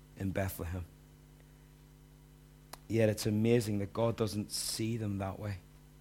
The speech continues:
In fact, he makes a big deal in speaking to them. A-, and yet, he, he, he, he, he draws near to them. Why? Because he wants them to know without a shadow of a doubt,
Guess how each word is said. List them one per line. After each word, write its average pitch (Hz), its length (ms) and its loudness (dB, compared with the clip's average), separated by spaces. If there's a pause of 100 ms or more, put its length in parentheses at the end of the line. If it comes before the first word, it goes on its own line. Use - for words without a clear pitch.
(1080)
In 123 100 2
fact, 120 280 6
he 127 100 4
makes 120 260 4
a 117 60 6
big 113 380 2
deal 131 400 4 (460)
in 113 100 2
speaking - 800 4
to - 200 0
them. 123 220 6 (220)
A-, - 60 2
and 131 340 10
yet, 127 260 8 (240)
he, - 80 -2
he, 107 640 6
he, 127 360 6
he, 127 160 6
he 127 160 6
draws 143 580 6
near 139 180 10
to 143 140 0
them. 143 160 8
Why? 143 160 10
Because 143 300 4
he 135 160 8
wants 147 560 6
them 151 300 4
to 139 160 2
know 139 120 8
without 131 300 4
a 131 40 2
shadow 156 300 10
of 147 100 6
a 123 40 -2
doubt, 131 180 4